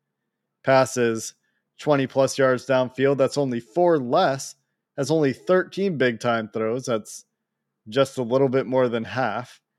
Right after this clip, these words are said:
and has six turnover worthy plays, which is one more. So he's, he's putting the ball in more risk, not putting the ball where it needs to be. And, and what does that tell you is, is that Teddy, for all of his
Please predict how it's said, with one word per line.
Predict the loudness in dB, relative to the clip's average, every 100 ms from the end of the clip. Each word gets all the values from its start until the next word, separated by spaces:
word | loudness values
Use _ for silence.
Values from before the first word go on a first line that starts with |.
| _ _ _ _
and | 0 2 2
has | 2 4 4 0 0
six | -2 -2
turnover | 0 2 2 2
worthy | 0 0 -2
plays, | -2 0 2 2 0
which | -2 -2
is | 0 0 -2 -2
one | 0 0 0
more. | -4 -6 -8
So | -4 -2
he's, | -2 -2
he's | -6 -2
putting | -2 -2
the | 0
ball | 4 4 2
in | 2
more | 2 2
risk, | 2 0 -2 _ _ _ _ _ -6
not | 0 0 2
putting | 0 0
the |
ball | 4 4
where | 4 2
it |
needs | 0 -4 -6
to | -8
be. | -4 -6 -8 _ _ _ -2
And, | 0
and | 2 2
what | 2
does | 2 0
that | 0 0
tell | 0 2
you | 2 0
is, | 0 -2 -6 0
is | 0 0 0
that | 2 2 0 _ _ _ _ _ _ _ _ -2
Teddy, | 2 4 2 2 -2 -6 _
for | -2 2 2 2 0 -2
all | 0 2 2
of | 0
his | 2 4 4 2 -6